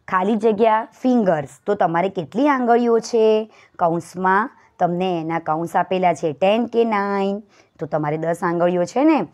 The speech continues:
તો દસને ઇંગ્લિશમાં શું કહેવાશે? ટેન. એવી રીતના બીજો નંબર, I see with my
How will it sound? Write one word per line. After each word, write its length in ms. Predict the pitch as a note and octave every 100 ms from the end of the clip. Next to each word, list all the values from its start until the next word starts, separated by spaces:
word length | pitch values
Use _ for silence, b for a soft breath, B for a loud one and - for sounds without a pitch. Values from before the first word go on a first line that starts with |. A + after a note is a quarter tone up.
| b b b
તો 80 | E3
દસને 440 | E3 D#3 - F3+
ઇંગ્લિશમાં 440 | E3+ E3 F3+ G#3 G3+
શું 160 | C#4+
કહેવાશે? 440 | C4 B3 B3 A#3+ D4
ટેન. 500 | - C4+ A3+ E3+ D3 _ _ _ _
એવી 200 | E3+ E3
રીતના 240 | E3 F3 E3+
બીજો 320 | A3+ G#3 A3
નંબર, 380 | F3 D3+ C#3+ C3 b b b -
I 160 | G3
see 420 | F#3+ - A#3 C4 C4+
with 280 | G#3+ - D#3+
my 580 | D#3 E3 E3+ G3+ B3+